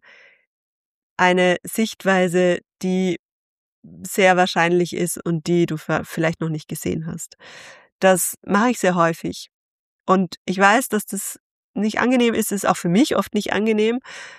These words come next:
äh, das zu tun. Und gleichzeitig sehe ich das absolut als meinen Job, weil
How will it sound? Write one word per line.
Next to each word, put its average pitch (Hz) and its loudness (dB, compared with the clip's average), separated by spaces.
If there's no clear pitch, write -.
äh, 202 0
das 196 -8
zu 175 -10
tun. 247 2
Und 185 -2
gleichzeitig 180 0
sehe 180 2
ich 175 -4
das - -10
absolut - -2
als 170 -6
meinen 165 -2
Job, 180 -2
weil 170 0